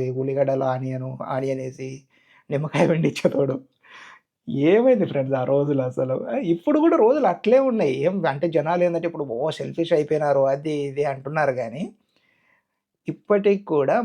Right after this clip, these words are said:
మనము ఆ ఎన్విరాన్మెంట్ నుంచి బయటకు వచ్చేసినాం కానీ, చాలా చోట్ల అలాంటి ఎన్విరాన్మెంట్ ఇంకా ఉంది. అంటే అది మనం మెయింటైన్ చేసేదాన్ని బట్టి ఉంటది.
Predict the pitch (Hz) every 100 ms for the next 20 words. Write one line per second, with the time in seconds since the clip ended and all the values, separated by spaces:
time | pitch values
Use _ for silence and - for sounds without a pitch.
0 | 170 127 143 190 220 233 220 - 151 147
1 | 165 170 170 175 170 170 160 - - 151
2 | 156 170 170 170 160 151 139 135 131 156
3 | 143 123 127 127 113 101 90 131 254 -
4 | _ - 208 214 247 226 277 233 214 185
5 | 170 196 214 214 214 175 170 196 156 170
6 | 117 _ _ _ _ _ _ _ - 196
7 | 240 214 196 240 240 240 233 208 165 127
8 | 120 110 95 - - - -